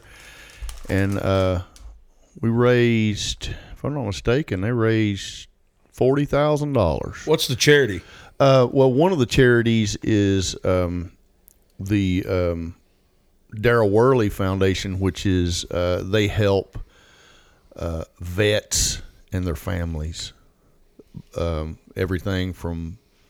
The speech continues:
Speaker 1: buying them houses to, to helping them, um, you know, just do all kinds of stuff. And
Speaker 2: That's super cool.
Speaker 1: yeah, and it, it, it was really cool. We had a great time up there. We played in this huge barn and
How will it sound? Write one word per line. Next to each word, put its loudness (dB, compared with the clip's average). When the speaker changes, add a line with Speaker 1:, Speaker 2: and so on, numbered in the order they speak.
Speaker 1:
buying -2
them -4
houses -2
to, -4
to -4
helping -4
them, -4
um, -8
you -8
know, -10
just -20
do -2
all -2
kinds -6
of -10
stuff. -8
And -6
Speaker 2:
That's -6
super -2
cool. 0
Speaker 1:
yeah, -2
and -2
it, 0
it, 0
it 2
was -4
really -2
cool. -2
We -2
had -2
a -4
great -2
time -2
up -6
there. 0
We -2
played 0
in -4
this -4
huge -4
barn -2
and -10